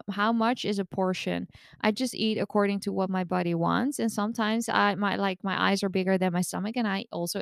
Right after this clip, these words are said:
eat more than my stomach can handle, and I'm like, "Okay, I am overly full right now," which is a very normal thing. So portion control is something that people without eating disorders or people with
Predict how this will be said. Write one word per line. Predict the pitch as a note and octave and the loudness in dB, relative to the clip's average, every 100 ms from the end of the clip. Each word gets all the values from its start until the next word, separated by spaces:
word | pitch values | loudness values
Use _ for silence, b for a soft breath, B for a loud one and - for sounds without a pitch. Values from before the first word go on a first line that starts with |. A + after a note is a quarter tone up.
| - | -6
eat | F3+ F3+ G3+ | -4 -4 -4
more | E3 D#3 E3 | -2 0 2
than | E3 E3 G3 - B B - | 4 4 2 -4 B B -2
my | G3 | 0
stomach | - - E3 F3 G#3 - | 0 -2 0 -2 -4 -2
can | G#3 | 0
handle, | G#3 C4+ D#4+ E3+ B2+ | 2 2 2 2 0
and | E3+ F3 | -4 -6
I'm | F#3 F#3 | -6 -2
like, | F#3+ - G#3 | 0 2 4
"Okay, | A#3 F#3+ F3 F3 G3 | 4 4 2 4 4
I | G#3 G#3+ | 4 6
am | C4 E4 - | 6 4 0
overly | G3 F#3 G#3+ A3+ | -4 -2 0 0
full | - F#4 | 0 0
right | E4+ G3 | 2 0
now," | F3+ D#3 F3+ | 0 -2 0
which | G3 A#3 | 0 -2
is | A3 | -2
a | |
very | G3+ F#3 F#3 | 0 0 0
normal | G3 G#3+ A#3 | -2 0 0
thing. | D4+ B3+ F3+ B B B B | 0 0 -2 B B B B
So | B3 A#3+ | 0 2
portion | - D4 D4 D#4 | 4 4 2 -2
control | D#4 C4+ B3+ A3+ A3 G#3 | -2 0 2 4 4 2
is | G3+ | 0
something | G#3+ G#3 G#3+ G#3 | -4 -4 -4 -2
that | G3 - | -2 -2
people | G3+ G3+ F#3+ F#3 | -6 -4 -2 -2
without | F#3+ G3 G#3 A3 | 0 2 2 2
eating | - A3 G#3+ G#3 | 0 0 2 2
disorders | G3+ G3 F#3+ F#3+ G3+ | 2 4 4 4 0
or | F#3+ | -6
people | - G3 F#3+ F#3 | -6 -4 -2 0
with | F#3+ | 0